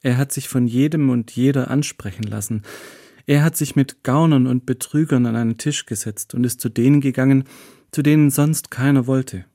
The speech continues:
Jesus wollte das Herz der Menschen erreichen, durch jede Fassade hindurch. Und genau das war von Anfang an schon so, von Geburt an, als Jesus hilflos in einer armen Krippe gelegen hat.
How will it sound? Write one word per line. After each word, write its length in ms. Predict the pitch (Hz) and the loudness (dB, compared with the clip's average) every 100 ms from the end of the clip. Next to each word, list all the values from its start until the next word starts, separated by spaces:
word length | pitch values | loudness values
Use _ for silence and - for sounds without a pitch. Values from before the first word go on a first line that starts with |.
| _ _ _ _ | _ _ _ _
Jesus 420 | - 151 156 160 - - - _ | -2 0 0 -4 -6 -20 -20 _
wollte 260 | - 139 135 | -2 0 0
das 280 | 139 139 - | -4 -4 -2
Herz 300 | 147 165 - | -4 -4 -4
der 140 | 127 | -2
Menschen 400 | 117 127 127 127 | 0 0 -2 -4
erreichen, 580 | 117 110 107 101 107 104 _ _ _ | -6 -6 -8 -6 -6 -8 _ _ _
durch 400 | 143 156 160 - | 0 0 -2 -4
jede 260 | 131 135 135 | -2 -2 -4
Fassade 580 | - 123 - 120 123 | -4 -4 -2 -2 -2
hindurch. 720 | 113 123 120 113 104 98 - _ _ _ _ _ _ _ - - - - | -4 -4 -4 -6 -8 -10 -20 _ _ _ _ _ _ _ -20 -20 -20 -2
Und 100 | 143 | 0
genau 300 | 135 131 123 | 4 6 4
das 280 | 117 120 - | 2 0 0
war 140 | 131 | 0
von 160 | 135 131 | 0 0
Anfang 380 | 120 135 147 147 | 0 0 0 -2
an 180 | 139 165 | -2 -2
schon 220 | 110 104 | -4 -6
so, 240 | 107 98 101 | -6 -8 -10
von 240 | - 117 | -4 -2
Geburt 420 | 117 117 151 156 - | -2 -2 -2 -2 0
an, 240 | 139 127 - - _ _ - | 0 0 -4 -20 _ _ -4
als 200 | 120 117 | -2 0
Jesus 380 | 127 131 120 | 0 0 -4
hilflos 640 | - 135 147 - 123 123 127 | -2 0 0 -2 -4 -4 -4
in 100 | 113 | -4
einer 340 | 110 113 - | -2 -4 -4
armen 360 | 123 135 127 - | -4 -2 -4 -6
Krippe 340 | - 123 110 | -8 -6 -6
gelegen 460 | 104 101 101 104 95 | -6 -8 -8 -10 -12
hat. 280 | 104 - | -14 -18